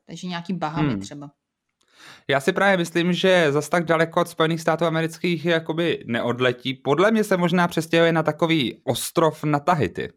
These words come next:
Speaker 1: <laughs> Myslíš, eh, za Kim Kardashian?
Speaker 2: No, bylo by to docela logický, kdyby zůstal se svojí rodinou, ne?
Speaker 1: <laughs> Že by se tam všichni karanténovali společně?
Speaker 2: No, je to možný, že
Speaker 1: Trumpovi
Speaker 2: Kim
Speaker 1: a
Speaker 2: Kardashian už tak
Speaker 1: Kardashian.
Speaker 2: hl-, přesně, už tak hledala trošku lokaci,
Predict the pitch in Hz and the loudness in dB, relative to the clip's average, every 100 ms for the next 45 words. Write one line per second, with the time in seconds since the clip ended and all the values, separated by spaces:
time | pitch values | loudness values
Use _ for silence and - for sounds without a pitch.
0 | _ _ _ - 170 277 254 190 175 190 | _ _ _ -10 0 2 2 0 -4 -6
1 | 220 208 - 202 196 190 196 220 202 202 | -6 -6 -4 -2 -2 -2 -4 -6 -4 -4
2 | 240 262 311 262 285 - _ _ _ _ | -4 -6 -6 -6 -10 -16 _ _ _ _
3 | _ - - 123 170 208 262 285 254 226 | _ -14 -6 2 4 4 4 2 2 2
4 | 269 240 226 226 233 160 147 151 160 160 | 4 4 6 2 2 2 4 4 2 2
5 | 165 156 156 165 160 147 139 131 120 120 | 4 4 4 4 4 4 4 4 4 4
6 | 120 175 - - - 233 - - 359 415 | 2 0 -4 -16 -14 -16 -16 -10 -6 -6
7 | - 311 208 226 226 233 233 226 233 226 | -6 -10 -4 -2 -2 -2 -4 -4 -6 -8
8 | 220 214 214 226 220 220 214 208 - 214 | -4 -2 -2 -2 -4 -4 -6 -8 -8 -10
9 | 254 - 233 240 - _ _ _ _ - | -10 -10 -10 -10 -16 _ _ _ _ -6
10 | 135 160 185 226 240 247 165 151 151 156 | 2 4 4 4 4 4 4 2 2 0
11 | 151 143 165 147 143 160 151 160 151 - | 2 2 0 -2 0 0 2 2 2 -2
12 | _ _ _ - 175 165 170 156 180 165 | _ _ _ -2 -2 2 2 2 2 2
13 | 170 160 165 160 156 143 - 151 139 143 | 2 4 4 4 2 0 4 4 4 0
14 | 139 160 147 | -2 2 2